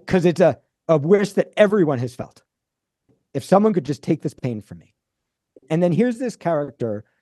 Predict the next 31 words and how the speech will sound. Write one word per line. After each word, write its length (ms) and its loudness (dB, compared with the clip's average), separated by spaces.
who 80 4
has 220 2
this 200 -4
gift 340 0
that's 160 -8
passed 360 -6
through 140 -4
his 120 -2
family 420 -2
that 120 0
his 160 -2
family 540 -4
does 560 0
not 340 0
use. 400 -6
That 320 2
is 180 0
so 200 2
fascinating, 640 0
right? 260 0
And 140 -2
there's 160 -2
a 60 0
reason, 680 -6
but 140 2
the 60 -4
kid 360 -2
doesn't 340 -2
understand 600 -4
it. 100 -20
And 640 -2